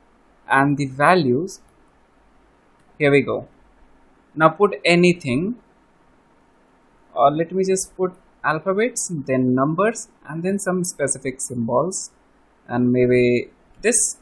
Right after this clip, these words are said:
all right, and then run. Let's run this value. Syntax. Let's run this syntax. So here we have this value.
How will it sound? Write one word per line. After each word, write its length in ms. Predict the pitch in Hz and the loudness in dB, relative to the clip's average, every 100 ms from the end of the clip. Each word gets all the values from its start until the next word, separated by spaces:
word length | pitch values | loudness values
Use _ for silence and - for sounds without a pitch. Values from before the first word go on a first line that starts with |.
| _ _ - | _ _ -10
all 80 | |
right, 160 | 170 - _ _ _ _ _ - _ - | -10 -10 _ _ _ _ _ -20 _ -6
and 280 | 120 131 127 | -2 -2 -2
then 280 | 165 226 - _ _ _ _ _ _ _ _ _ _ 143 110 | -4 -4 -12 _ _ _ _ _ _ _ _ _ _ -16 -6
run. 260 | 104 123 _ _ - _ _ _ _ _ _ | -6 -8 _ _ -20 _ _ _ _ _ _
Let's 240 | 285 302 - | -10 -8 -2
run 220 | 139 127 | 0 0
this 180 | 123 - | -4 -4
value. 360 | 113 117 143 - _ _ _ _ _ _ _ _ _ _ _ _ _ _ _ _ _ _ _ _ _ - | -4 -4 -8 -14 _ _ _ _ _ _ _ _ _ _ _ _ _ _ _ _ _ _ _ _ _ -16
Syntax. 680 | - 139 120 113 - - - _ _ _ - | -6 -4 -4 -8 -14 -16 -16 _ _ _ -10
Let's 200 | 175 - | -8 -6
run 140 | 139 | -6
this 160 | 127 123 | -6 -8
syntax. 220 | 110 - _ _ | -14 -18 _ _
So 160 | - 214 | 0 4
here 200 | 240 294 | 8 8
we 120 | 214 | 6
have 300 | 175 147 139 | 4 4 2
this 180 | 131 117 | -6 -4
value. 320 | 113 117 123 | -2 -4 -6